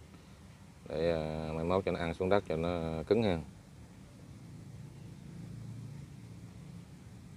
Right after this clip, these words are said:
Đó, thì mình, à, cắt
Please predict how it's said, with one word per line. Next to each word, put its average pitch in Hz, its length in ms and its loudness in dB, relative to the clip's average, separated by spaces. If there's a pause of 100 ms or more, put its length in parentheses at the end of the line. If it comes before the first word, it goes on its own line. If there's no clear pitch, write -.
(1040)
Đó, 85 160 -2
thì 82 60 0
mình, 76 220 2
à, 73 600 0
cắt 107 140 6